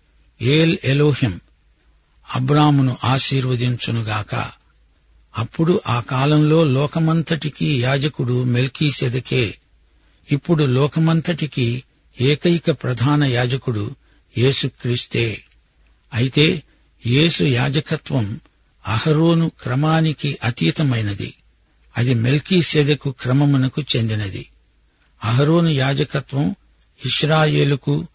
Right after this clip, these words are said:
సాక్ష్యపు గుడారానికి పరిమితమైనది. క్రీస్తు వ్యక్తిత్వం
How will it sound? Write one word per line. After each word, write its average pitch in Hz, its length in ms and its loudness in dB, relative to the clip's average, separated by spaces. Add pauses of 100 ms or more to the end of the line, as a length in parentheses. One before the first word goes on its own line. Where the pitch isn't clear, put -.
(320)
సాక్ష్యపు 139 680 -2
గుడారానికి 135 840 0
పరిమితమైనది. 123 1040 -2 (680)
క్రీస్తు 160 420 0
వ్యక్తిత్వం 127 760 -2